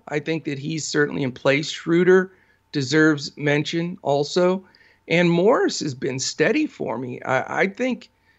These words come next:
he's been a surprise. I like his brother a lot better, Marcus, with the Clippers, but Markieff stepped up too and played a lot of big and, and get some rebounds. So not out of the question and good value. Uh, on the Pelican side,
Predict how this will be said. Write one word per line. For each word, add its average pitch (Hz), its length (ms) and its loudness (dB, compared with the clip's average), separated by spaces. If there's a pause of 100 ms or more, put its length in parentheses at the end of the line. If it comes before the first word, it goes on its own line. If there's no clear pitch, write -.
(120)
he's 208 240 -4
been 214 180 2
a 190 80 0
surprise. 151 720 -2
I 143 60 -4
like 214 260 -2
his 151 120 -8
brother 185 420 0
a 135 80 -2
lot 117 320 -8
better, 131 220 -4
Marcus, 131 600 -4
with 131 240 -10 (120)
the - 100 -16
Clippers, 147 520 0
but 131 320 -4 (320)
Markieff 220 460 0
stepped - 500 -4
up 254 240 -4
too 247 320 -2
and 180 200 0 (420)
played 196 240 2
a 180 60 -2
lot 180 240 2
of 147 140 -6
big 180 400 2
and, 143 340 -6
and 143 180 -6
get 160 180 -4
some 135 220 -6
rebounds. 151 560 -2
So 139 220 2
not 151 280 2
out 190 200 2
of 156 100 -12
the 156 100 -6
question 180 680 -4 (360)
and 147 200 -6
good 139 260 4
value. 135 580 0 (520)
Uh, 147 300 0
on 208 180 0
the 220 60 0
Pelican 214 540 -2
side, 175 440 -6